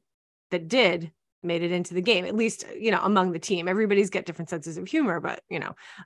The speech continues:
um, but I feel like my writing really improved when I started to be more carefree and, uh, confident and let it all hang out. Like, I didn't censor myself, you know?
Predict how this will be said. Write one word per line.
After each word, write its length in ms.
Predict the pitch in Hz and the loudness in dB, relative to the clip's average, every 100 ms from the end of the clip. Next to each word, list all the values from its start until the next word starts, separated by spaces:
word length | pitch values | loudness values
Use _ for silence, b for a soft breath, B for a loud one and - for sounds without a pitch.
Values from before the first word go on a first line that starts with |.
| - | 6
um, 420 | 190 185 175 180 b b b | 8 10 8 4 b b b
but 140 | 226 214 | 4 6
I 80 | 214 | 4
feel 240 | 262 277 | 2 2
like 180 | 269 - | 2 2
my 160 | 220 | 2
writing 520 | 202 190 208 214 208 190 | 2 2 2 2 2 2
really 300 | 208 208 196 | 2 2 0
improved 680 | 180 - 202 208 226 226 - b b | -2 0 4 4 4 -4 -16 b b
when 180 | 208 | 2
I 100 | 202 190 | 4 2
started 600 | - - 196 196 202 190 | -2 2 4 6 2 0
to 100 | 202 | -2
be 300 | 208 202 202 | 0 2 4
more 360 | 190 185 180 | 4 2 0
carefree 960 | 180 226 190 185 - 196 190 190 190 190 | 0 2 2 2 -2 0 4 6 4 2
and, 680 | - 175 170 170 165 165 160 - - | -4 -6 -4 -4 -4 -4 -6 -10 -4
uh, 300 | 165 165 170 B B 196 | 0 0 -2 B B -14
confident 880 | - 226 196 196 202 196 185 185 - - | 0 4 4 4 2 4 2 0 -6 -6
and 760 | 180 175 170 165 165 165 160 - _ _ _ _ _ _ _ - | -2 0 0 -2 -2 -4 -8 -12 _ _ _ _ _ _ _ 0
let 280 | 214 220 202 | 6 8 8
it 100 | 196 | 8
all 160 | 180 | 8
hang 360 | 196 208 185 175 | 6 2 0 0
out. 280 | 160 143 - | -2 -2 -4
Like, 140 | 190 | 0
I 80 | 202 | 4
didn't 220 | 208 214 | 6 4
censor 360 | 208 202 180 170 | 4 0 -2 -6
myself, 460 | 165 - - - 185 | -10 -10 -10 -8 -6
you 80 | |
know? 240 | 165 165 | -6 -6